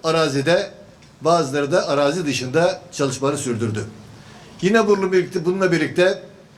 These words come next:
kurumumuzun bir parçası olan saski birimimizde kanalizasyon, bakım, onarım ve altyapı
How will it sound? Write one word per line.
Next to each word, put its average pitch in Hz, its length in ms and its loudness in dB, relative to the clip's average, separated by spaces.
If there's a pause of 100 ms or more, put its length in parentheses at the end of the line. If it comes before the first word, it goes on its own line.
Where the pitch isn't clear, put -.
(600)
kurumumuzun 180 520 2
bir 180 140 6
parçası 170 420 0
olan 170 280 2 (520)
saski 180 720 0 (320)
birimimizde 147 720 2 (360)
kanalizasyon, 170 720 2 (540)
bakım, 170 400 0
onarım 180 440 2 (440)
ve 139 60 2
altyapı 175 760 2